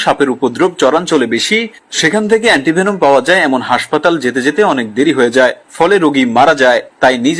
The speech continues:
এলাকায় অ্যান্টিভেনমের সহজলভ্যতার জন্য, মানে আপনার অধিকারের জন্য প্রতিবাদ শুরু করুন। গুজব ও আতঙ্ক না ছড়িয়ে সচেতনতা ছড়ান। সাপ মারতে গিয়ে নিজের ছবি হবেন না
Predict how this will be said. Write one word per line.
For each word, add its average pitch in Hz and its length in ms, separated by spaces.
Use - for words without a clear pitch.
এলাকায় 196 300
অ্যান্টিভেনমের 127 580
সহজলভ্যতার 131 800
জন্য, 127 180
মানে 202 200
আপনার 208 200
অধিকারের 165 480
জন্য 120 200
প্রতিবাদ 165 360
শুরু 127 220
করুন। 127 180
গুজব 190 280
ও 160 140
আতঙ্ক 185 240
না 127 60
ছড়িয়ে 165 280
সচেতনতা 143 600
ছড়ান। 123 260
সাপ 180 180
মারতে 123 300
গিয়ে 214 220
নিজের 123 220
ছবি 160 280
হবেন 127 280
না 135 80